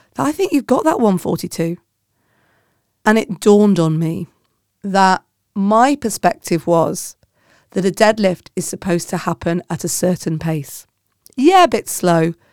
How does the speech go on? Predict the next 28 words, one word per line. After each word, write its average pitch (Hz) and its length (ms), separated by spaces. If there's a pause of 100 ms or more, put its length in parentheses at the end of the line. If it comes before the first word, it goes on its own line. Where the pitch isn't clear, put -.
(380)
but - 160
probably 202 640 (240)
at - 100
the 190 80
pace 170 280
I 165 80
was 165 120
at 170 200
when 165 100
I 165 60
did 156 140
my 165 60
one 165 180
forty 165 300
deadlift. 165 520 (760)
And 190 120
that - 100
if 277 140
the 330 100
weight's 339 280
a 302 40
bit 311 160
heavier, 254 480 (360)
you 247 140
can 247 220
still 311 520
lift - 440
it, - 560